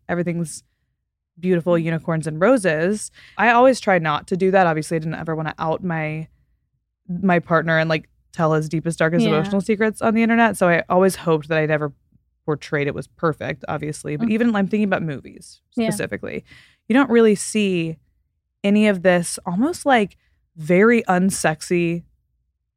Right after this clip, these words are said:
Speaker 1: business partner talk
Speaker 2: <laughs> Yeah.
Speaker 1: where you're like, "How do you want me to handle this situation
Speaker 2: Yeah.
Speaker 1: right now?"
Speaker 2: Yeah.
Speaker 1: 'Cause it's not, you can be soft, of course, but it's not that, like, typical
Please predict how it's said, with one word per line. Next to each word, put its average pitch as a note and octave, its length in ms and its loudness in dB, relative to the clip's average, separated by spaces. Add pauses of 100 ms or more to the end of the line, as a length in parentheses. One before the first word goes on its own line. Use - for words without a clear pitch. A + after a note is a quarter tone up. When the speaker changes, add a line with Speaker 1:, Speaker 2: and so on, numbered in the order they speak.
(200)
Speaker 1:
business F#3+ 420 2
partner F3 360 -2
talk G3+ 360 0
Speaker 2:
<laughs> - 40 -6
Yeah. A#3 300 4
Speaker 1:
where A3+ 100 2
you're G#3+ 80 2
like, G#3 140 0
"How G3+ 140 0
do G3+ 60 0
you G#3 60 0
want F#3 60 -4
me E3+ 120 -4
to C#3+ 60 -10
handle D3 180 -8
this D#3+ 140 -8
situation D4 520 2
Speaker 2:
Yeah. - 40 0
Speaker 1:
right F3+ 140 -2
now?" A2 260 -2 (140)
Speaker 2:
Yeah. C#4 180 -6
Speaker 1:
'Cause A#3 140 2
it's G#3 180 0
not, G#3+ 220 2
you A#3+ 80 -2
can C#4+ 160 0
be C4+ 120 0
soft, F3 360 0
of E3+ 120 -6
course, F3+ 260 -6
but - 160 -4
it's F3+ 180 -4
not G3 200 -6
that, G#3+ 180 -6
like, F#3 180 -2 (100)
typical E3+ 640 -4